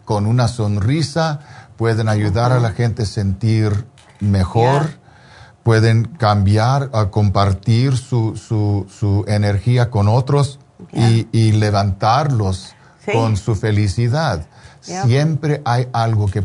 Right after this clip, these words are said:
Speaker 1: uno puede hacer para
Speaker 2: Es-,
Speaker 1: mejorar
Speaker 2: efectivamente.
Speaker 1: nuestro, nuestro mundo.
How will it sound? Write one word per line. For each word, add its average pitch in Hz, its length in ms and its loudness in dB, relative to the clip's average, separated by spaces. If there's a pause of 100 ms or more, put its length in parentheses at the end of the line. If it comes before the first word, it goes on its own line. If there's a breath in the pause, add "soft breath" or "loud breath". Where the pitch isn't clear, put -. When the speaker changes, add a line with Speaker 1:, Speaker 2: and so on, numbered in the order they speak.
Speaker 1:
uno 113 260 0
puede 107 360 -2
hacer 98 360 -2
para 98 200 -2
Speaker 2:
Es-, 95 80 2
Speaker 1:
mejorar 98 840 -2
Speaker 2:
efectivamente. 170 720 -6
Speaker 1:
nuestro, 107 420 0
nuestro 101 380 0
mundo. 90 460 0